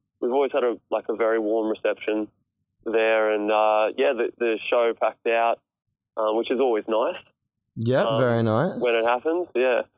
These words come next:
Speaker 1: And, yeah, I guess, oh, just a gr-, great vibe, like, a lot of friendly people. Um,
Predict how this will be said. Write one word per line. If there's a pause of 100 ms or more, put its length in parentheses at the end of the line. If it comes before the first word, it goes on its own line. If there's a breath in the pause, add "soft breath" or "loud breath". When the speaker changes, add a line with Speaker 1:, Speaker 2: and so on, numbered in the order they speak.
(640)
Speaker 1:
And, (300)
yeah,
I
guess, (340)
oh,
just
a
gr-,
great
vibe,
like,
a
lot
of
friendly
people.
Um,